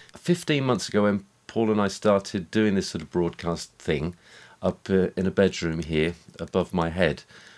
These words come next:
um, when we started launching into the Consequences episodes, the very start of our project, believe it or not, you were the f-, the very first person we fantasized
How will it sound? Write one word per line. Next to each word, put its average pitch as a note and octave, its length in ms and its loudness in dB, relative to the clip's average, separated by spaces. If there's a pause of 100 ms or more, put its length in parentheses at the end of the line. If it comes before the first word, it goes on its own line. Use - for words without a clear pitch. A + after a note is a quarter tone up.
(140)
um, E2+ 480 -2
when F2+ 160 0
we F2+ 80 0
started F#2+ 600 0
launching F#2 400 -2
into F2 240 -4
the F2 60 -6
Consequences D#2+ 760 -8
episodes, - 720 -8 (480)
the - 80 -6
very E2+ 200 0
start D#2+ 460 0
of D2 100 -6
our D2+ 100 0
project, - 640 -4 (880)
believe D#3+ 340 4
it - 60 2
or A2+ 120 4
not, E2+ 220 2
you A2+ 180 0
were B2 60 0
the A2 120 0
f-, - 220 -10
the G#2 80 -4
very B2 380 4
first A2+ 360 0
person F#2+ 580 -2
we F2 100 -4
fantasized F2 840 -2